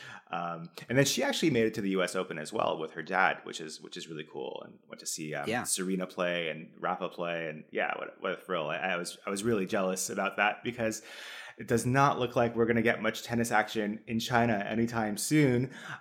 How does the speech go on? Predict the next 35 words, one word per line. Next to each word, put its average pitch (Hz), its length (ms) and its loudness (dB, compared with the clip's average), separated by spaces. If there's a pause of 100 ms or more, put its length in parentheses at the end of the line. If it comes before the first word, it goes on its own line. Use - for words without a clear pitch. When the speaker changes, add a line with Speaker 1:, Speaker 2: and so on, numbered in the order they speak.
Speaker 1:
The 117 140 0
W 143 240 6
T 147 160 4
A 143 80 8
just 139 160 -2
announced 117 320 2
that 98 380 0
the 104 260 4
W 113 200 2
T 113 200 0
A, 101 80 -4 (180)
their 107 220 0
finals 127 540 6
are - 20 2
gonna 110 140 2
be 104 140 0
held 104 300 2
in 98 140 -4
Texas - 460 0
this 78 260 -8
year 76 300 -6 (260)
and 101 180 2
not 110 320 4
in 92 320 -2 (120)
Shenzhen. 85 480 -6
I 90 60 -6
mean, 90 120 -2
that's 90 200 -2
not 85 160 -2
a 85 40 -2
surprise 82 400 -4
at 87 80 -2
all, 98 220 4
is 98 120 -2
it? 92 160 -2